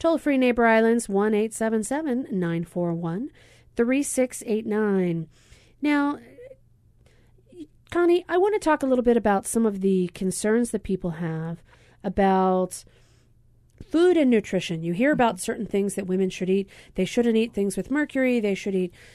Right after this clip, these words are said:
you know, cooked food, but not raw stuff. And there's, there's all these different, you know, sort of old wives' tales. And what really is the best type of nutrition that people should, that women should focus on before they're pregnant, when they're pregnant,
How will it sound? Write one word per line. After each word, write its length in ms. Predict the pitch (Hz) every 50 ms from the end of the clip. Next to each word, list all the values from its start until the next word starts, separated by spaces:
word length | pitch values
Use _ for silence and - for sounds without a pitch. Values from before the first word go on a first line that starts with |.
| - -
you 100 | - 185
know, 200 | 185 180 175 165 -
cooked 280 | - - 269 254 - -
food, 440 | - - 330 320 302 294 277 226
but 160 | 214 233 226 226
not 300 | 220 214 196 196 226 247
raw 320 | 269 285 277 277 269 262
stuff. 460 | 240 - - - 247 240 240 - -
And 160 | 202 196 190 - - - - - - -
there's, 260 | 311 311 302 254 -
there's 240 | - 370 349 269 - -
all 180 | - 440 453 466
these 240 | 415 415 381 - -
different, 520 | - 320 277 262 285 254 240 240 - _ _ - -
you 140 | - 302 294
know, 320 | 285 294 285 269 262 269 - _ _ _ _ _ _ _ -
sort 240 | - 320 339 294
of 180 | 285 233 202 226
old 180 | - 277 277 254
wives' 280 | 233 214 208 185 -
tales. 340 | - 180 160 175 180 185 -
And 160 | 214 208 220 - - - - - -
what 360 | - 247 262 302 370 427 427
really 520 | 403 254 233 240 240 233 240 247 240 226 214
is 160 | 202 196 -
the 80 | - 190
best 420 | - 190 185 180 - - - -
type 180 | - 190 180 -
of 140 | 185 170
nutrition 520 | 170 170 156 - - 185 170 - - 170 160
that 140 | 165 170 -
people 300 | - 190 185 - 180 165
should, 260 | - - 175 170 170 - - - - - -
that 120 | - 233
women 340 | 233 240 294 302 339 339 311
should 200 | 269 - 277 240
focus 380 | - 247 - 208 - 220 - -
on 280 | 208 202 196 190 190 - - - - - -
before 360 | - 220 208 - - 311 320
they're 120 | 302 285
pregnant, 460 | 254 - 262 240 233 240 233 220 - -
when 240 | 208 214 220 226
they're 100 | 220 208
pregnant, 480 | 208 - - 208 196 - 196 190 185 -